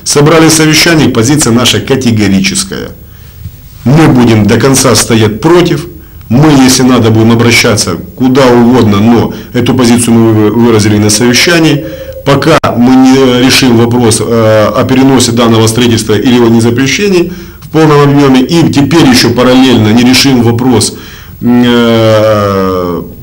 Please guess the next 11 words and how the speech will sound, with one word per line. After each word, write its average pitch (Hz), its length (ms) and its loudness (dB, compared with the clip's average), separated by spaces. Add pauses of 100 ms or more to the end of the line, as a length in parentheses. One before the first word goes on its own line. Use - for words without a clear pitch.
(180)
вот 120 160 -4
этого, 127 160 0 (180)
этих 131 220 0
неприятных 131 360 0
запахов 110 380 0
со 117 80 -4
стороны 127 300 -2
птицефабрики 165 640 -2
в - 40 -4
сегодняшней 135 460 0
деятельности, 110 600 -4